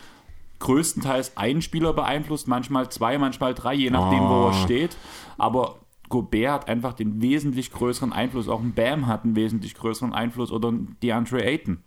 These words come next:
Speaker 1: Ein
Speaker 2: Okay,
Speaker 1: Joel Embiid.
Speaker 2: Gegenfrage. Hast du es jemals erlebt, dass ein Marcus Smart in einem defen-, defensiven Matchup nicht spielbar war?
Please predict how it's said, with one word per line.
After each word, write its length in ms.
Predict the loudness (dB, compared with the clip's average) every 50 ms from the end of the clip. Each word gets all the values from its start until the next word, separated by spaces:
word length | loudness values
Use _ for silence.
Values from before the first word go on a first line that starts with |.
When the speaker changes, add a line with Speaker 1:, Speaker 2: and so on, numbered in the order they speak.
| _ _ _ _ -2
Speaker 1:
Ein 60 | 0 0
Speaker 2:
Okay, 220 | 2 2 2 4
Speaker 1:
Joel 180 | 4 4 4 4
Embiid. 140 | 4 4 6
Speaker 2:
Gegenfrage. 640 | 6 4 4 4 2 2 2 2 2 0 0 -2 -4 -6 -14 -20 -20 _ -8 -4 -4
Hast 200 | -2 -2 0 0
du 40 |
es 100 | 2 2
jemals 360 | 4 4 4 4 4 4 4 2
erlebt, 340 | 2 2 2 2 2 0
dass 120 | 0 0 0
ein 80 | 2
Marcus 300 | 2 2 0 0 0 -2 0
Smart 260 | 2 2 2 2 2
in 100 | 2 2
einem 100 | 2 2
defen-, 520 | 2 2 2 2 2 2 2 2 0 0 0
defensiven 560 | 0 0 2 2 0 0 2 0 0 2 2
Matchup 380 | 2 2 2 0 -2 -2 -2 0
nicht 260 | 0 0 0 -2 -4
spielbar 400 | -2 0 2 2 4 2 2 2
war? 200 | 2 0 0 -2